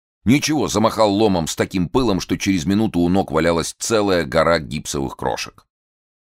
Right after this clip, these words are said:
Капитан согнулся в три погибели и протиснулся в образовавшийся лаз с огарком свечи.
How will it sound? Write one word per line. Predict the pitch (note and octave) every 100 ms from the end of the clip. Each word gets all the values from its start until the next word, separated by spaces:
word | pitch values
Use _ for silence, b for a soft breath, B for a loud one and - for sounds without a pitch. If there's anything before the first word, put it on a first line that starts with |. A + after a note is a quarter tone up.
| _ _ _
Капитан | F2 F2 G2+ G2
согнулся | G#2 F#2 F#2+ E2+ D#2+
в |
три | F2+ E2
погибели | F2 A2 A2 G#2+
и |
протиснулся | F2+ F2 G#2 F2+ F2 D#2 D#2+
в |
образовавшийся | D#2+ F#2+ F2+ G2+ E2 - E2 -
лаз | E2+ G2+ F#2
с | -
огарком | E2 D2 E2 - E2
свечи. | - E2+ D#2+ - D#2 B1+